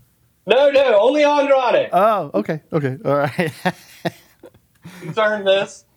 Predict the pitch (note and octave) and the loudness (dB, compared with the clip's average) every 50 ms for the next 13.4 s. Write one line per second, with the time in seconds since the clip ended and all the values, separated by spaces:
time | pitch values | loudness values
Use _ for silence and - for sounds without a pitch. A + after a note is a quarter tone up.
0 | _ _ - - _ _ _ _ _ - C#3 C#3 D3+ D#3+ D#3 D#3+ E3 D#3 D3 C3+ | _ _ -20 -20 _ _ _ _ _ -6 -4 -2 0 0 0 0 0 0 -2 0
1 | - C#3+ - - D#3 D3+ - - D#3+ E3 - - C#3+ C3+ B2+ A2+ G#2 G2+ _ _ | -2 -2 -2 0 -2 -4 -4 -4 -6 -8 -6 -6 -4 -4 -4 -4 -6 -8 _ _
2 | _ - - - G3 F#3+ - - - - - - E3+ C4 - - - - - E3 | _ -10 -2 0 0 0 0 -6 -14 -14 -12 -12 -10 -12 -12 -14 -12 -6 -6 -6
3 | - - B2 - - - - _ - - _ _ _ - - - - - - - | -6 -6 -18 -16 -16 -18 -18 _ -20 -20 _ _ _ -20 -20 -20 -20 -18 -8 -2
4 | - G#3+ A3+ A3+ A3+ A3 G3+ F3 F3 D#3 C#3+ D3+ F#3+ F#3+ F3 D3 - - - - | 0 0 2 2 0 0 0 0 0 0 2 0 0 0 0 -2 -6 -10 -6 -2
5 | D#3 F3 D#3 E3 F3+ F3 D3+ F3+ F3 E3 F3 D#3+ F#3 F3 F#3 F#3+ G3+ F#3 F#3 F3 | -2 0 0 0 0 0 0 0 -2 -2 -4 -2 0 2 2 2 2 0 -2 -6
6 | D3+ - - F#3 F3+ E3 D#3+ D#3 D#3 F3 F3+ E3+ D#3 C#3 C3+ D3 C#3+ D3 D3 D3 | -4 -2 -2 0 0 0 0 0 0 0 0 0 0 -2 -2 -2 -2 0 0 -2
7 | C#3 C#3 C3+ C#3+ D3+ D3+ D3+ F3 D3 C3 D3+ D3+ C#3+ - - D#3 D#3+ - D3+ C3+ | -2 0 0 0 0 0 -2 -2 -2 0 0 -2 -2 -2 -4 -4 -4 -2 -2 -4
8 | A#2+ A2 B2 A#2+ A2+ - A2+ A#2 A2 G#2 G2+ G#2+ G#2 - C#3+ C3 - C3 A2+ - | -4 -2 -2 -2 -2 -2 -4 -4 -4 -2 -2 -4 -2 -2 -4 -2 -4 -6 -6 -2
9 | - D3 C#3+ D3 D#3 C#3+ C3 A#2+ C3 C#3 D3 D#3 D3+ C#3 C3+ B2 C3 C#3 C3 C3+ | 0 0 0 0 -2 -2 -2 -2 0 2 0 0 2 0 0 0 0 -2 -2 -2
10 | C#3+ D3 D#3 D#3 D3 C3 A2 G2+ G#2 _ _ - - - _ _ _ _ _ - | -2 0 0 0 0 0 -2 -4 -6 _ _ -20 -20 -20 _ _ _ _ _ -8
11 | E3+ C3 D#3 F#3+ G3 F#3 F3 D#3 - F3 E3 D3+ C#3+ C3 B2 C3 C3 C3+ C3 C3 | -2 0 0 2 2 0 -2 0 0 0 0 0 -2 -2 0 0 0 0 -2 -4
12 | B2+ - B2 A2 A#2 C3 C3+ C3+ C3 B2+ C3 A#2 G#2+ A2+ A#2+ A2 G2+ F#2 - - | -4 -6 -6 -2 0 0 0 0 0 0 0 -2 -2 -4 -6 -6 -6 -6 -4 -2
13 | D3+ C#3 C3+ C#3 C#3 C#3 C3+ C3 | -2 0 0 -2 -2 -4 -6 -8